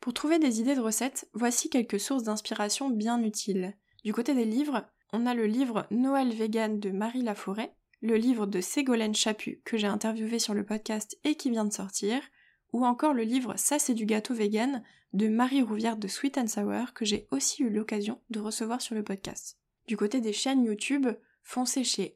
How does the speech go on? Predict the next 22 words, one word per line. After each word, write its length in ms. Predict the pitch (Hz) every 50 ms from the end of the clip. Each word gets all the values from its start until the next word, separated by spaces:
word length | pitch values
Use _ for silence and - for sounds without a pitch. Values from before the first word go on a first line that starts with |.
| _
Alice 360 | 233 254 269 285 277 269 -
Esmerada, 640 | 214 208 - 220 208 202 196 196 190 196 196 208 - - _ _ _ -
Eva 260 | 269 285 262 254 262
les 140 | 247 233 214
petits 200 | 214 - - 214
plats, 320 | - - 196 196 262 - _ _ _ _ _ _ _
la 140 | 226 214 208
petite 460 | 208 254 262 262 - 311 311 - - _
Okara 580 | - 277 285 - 233 214 202 - 196 202 202 - _
ou 100 | 202 202
encore 480 | 208 208 208 - 254 262 240 220 - _ _
Lloyd 360 | 214 233 254 269 269 220 208
Lang 400 | 208 196 190 214 233 233 196 196 - _ _ _ _ _ _
qui 120 | - 214
présentent 420 | - - 233 214 220 240 254 247
plusieurs 340 | - - 277 262 254 233 208
recettes 320 | 202 196 196 - 233 226 214
de 100 | 208 190
Noël 220 | 196 196 208 214
sur 180 | - - 208 190
leur 140 | 185 202
chaîne. 300 | - - - - - 233